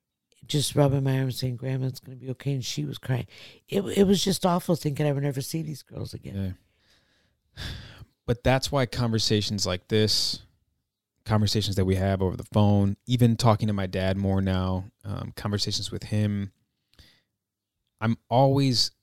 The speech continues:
Speaker 2: learning. I'm, I'm obsessed with learning. I'm obsessed with getting better. I'm obsessed with living up to my potential that I know that I have.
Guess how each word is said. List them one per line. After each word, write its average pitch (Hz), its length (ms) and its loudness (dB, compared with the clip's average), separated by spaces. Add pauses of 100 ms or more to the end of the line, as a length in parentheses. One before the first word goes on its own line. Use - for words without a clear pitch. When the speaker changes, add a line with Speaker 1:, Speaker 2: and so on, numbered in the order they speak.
(180)
Speaker 2:
learning. 107 640 0 (1000)
I'm, 110 220 0
I'm 113 160 0
obsessed - 680 2
with 110 160 -4
learning. 98 520 0
I'm 101 120 -2
obsessed - 580 -2
with 117 200 -4
getting 113 300 0
better. 98 380 0
I'm 98 140 -2
obsessed - 440 -2
with 113 160 -4 (720)
living 117 440 4
up - 160 -4
to - 100 0
my 107 140 4
potential 104 480 0
that 101 100 2
I 98 80 0
know 101 280 2
that 95 120 0
I 87 80 -2
have. 92 380 -2